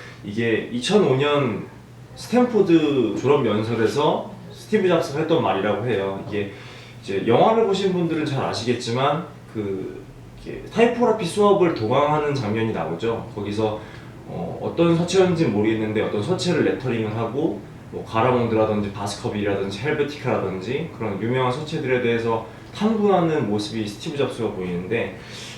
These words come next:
그 수업을 통해서 자기 자신은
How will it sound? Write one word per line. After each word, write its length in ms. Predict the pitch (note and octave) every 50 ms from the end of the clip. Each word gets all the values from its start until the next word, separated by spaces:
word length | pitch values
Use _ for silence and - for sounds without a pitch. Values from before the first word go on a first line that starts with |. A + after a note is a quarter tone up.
| - - - - -
그 580 | D3 D3+ D#3 D#3+ D#3 D#3 D3+ B2 A#2 - - - - - -
수업을 400 | - - G#3+ A3+ A#3 A3+ G#3 G3+
통해서 800 | G3 F#3+ F#3 F3 E3+ E3 D#3+ E3 E3+ E3 E3 D#3 C#3+ - - - -
자기 400 | - - A#2 A2 A#2 A#2+ - -
자신은 580 | - A#2+ A2+ - C3+ C3 C#3 D#3 E3+ G3+ G3+